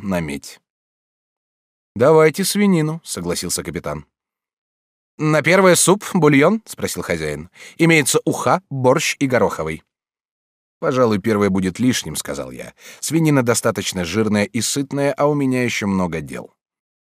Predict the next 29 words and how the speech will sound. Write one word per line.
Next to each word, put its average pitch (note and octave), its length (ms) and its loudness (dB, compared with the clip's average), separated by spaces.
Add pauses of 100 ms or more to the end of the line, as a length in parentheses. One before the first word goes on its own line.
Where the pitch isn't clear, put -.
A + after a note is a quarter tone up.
(480)
Колычев E3+ 480 0
чуть D#3+ 240 -6
наклонил C#3 420 0
голову C3 340 2
в G2+ 60 -6
сторону, D3 420 0
как E3 200 -2
бы D3 100 -2
оценивая C3+ 640 -2
мои A#2 160 2
гипотетические A2+ 800 -4
дела F2+ 400 -2 (200)
и F3+ 100 -6
сравнивая C3+ 500 2
их C#3+ 220 -4
с - 60 -4
собственными, C#3 720 -8 (120)
потом F3+ 260 -4
кивнул. E2 440 -10 (500)
Хозяин B2 400 2
умчался F#2 420 -4
готовить, B2+ 540 -2 (220)
а B2+ 100 2
я, E3+ 160 0
сделав C#3+ 360 0
ещё C3+ 320 -2
один G#2+ 200 -2
глоток F#2+ 380 -4
портвейна, C#3 560 -4